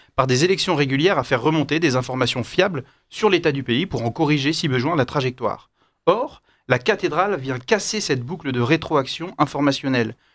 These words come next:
puisqu'elle agit en amont du jeu démocratique, en viciant l'information pour modifier a priori l'opinion. La compétition des idées est biaisée, la cathédrale progressiste dirige l'État. En France, le service public de l'information, qui a fait l'objet d'une captation idéologique par la gauche,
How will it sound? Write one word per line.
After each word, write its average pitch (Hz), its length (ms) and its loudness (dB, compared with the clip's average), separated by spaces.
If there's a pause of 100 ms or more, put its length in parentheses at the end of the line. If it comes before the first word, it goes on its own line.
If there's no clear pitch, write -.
(120)
puisqu'elle 143 320 2
agit 143 240 0
en 131 160 4
amont 196 300 2
du 151 80 -4
jeu 143 140 -2
démocratique, 127 600 -4 (300)
en 135 100 4
viciant 185 480 2
l'information 147 560 0
pour 131 140 0
modifier 156 500 2
a - 80 4
priori 160 420 -2
l'opinion. 143 440 -2 (420)
La 110 80 4
compétition 147 600 -2
des 127 180 0
idées 127 200 -2
est 110 40 0
biaisée, 120 480 0 (280)
la 113 100 4
cathédrale 151 500 0
progressiste 131 760 -6
dirige 139 440 0
l'État. 127 320 -2 (720)
En 147 100 2
France, 226 400 -2 (300)
le 147 100 2
service 208 320 2
public 175 260 0
de 131 80 4
l'information, 156 720 0 (320)
qui - 60 -2
a - 20 2
fait - 100 -4
l'objet 135 240 4
d'une 135 160 0
captation 135 400 0
idéologique 131 420 2
par 113 120 4
la 123 100 2
gauche, 214 280 -2